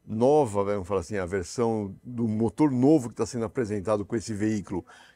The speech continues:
que é o motor quatro cilindros turbo, dois litros, ele entrega duzentos e setenta e dois cavalos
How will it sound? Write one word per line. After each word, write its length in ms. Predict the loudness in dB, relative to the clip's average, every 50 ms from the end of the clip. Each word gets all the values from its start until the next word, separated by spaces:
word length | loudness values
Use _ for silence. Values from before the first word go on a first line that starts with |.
| _ _
que 100 | 2 2
é 20 |
o 80 | 4 4
motor 440 | 4 2 2 2 0 0 0 0 0
quatro 400 | 0 2 2 2 2 0 -6 -10
cilindros 640 | -8 -4 -2 -2 -2 -2 -4 -4 -4 -6 -8 -8 -8
turbo, 480 | -4 -2 -2 -2 -2 -2 -4 -6 -6 -8
dois 320 | -2 4 6 6 6 6 2
litros, 580 | 0 -2 -2 -4 -4 -6 -10 -10 -10 -12 -16 _ _ _ _ _ _ _ _ _ _ _ -6
ele 200 | -6 -4 -2 -4
entrega 360 | -4 -2 0 0 2 2 0
duzentos 680 | 0 0 -2 -2 0 0 0 0 0 -2 -4 -6 -10
e 40 | -8
setenta 460 | -6 -8 -8 -6 -4 -6 -6 -4 -4
e 100 | -4 -2
dois 280 | -2 -2 -2 -4 -4 -4
cavalos 720 | -2 0 0 2 2 0 -2 -2 -2 -4 -6 -6 -10 -14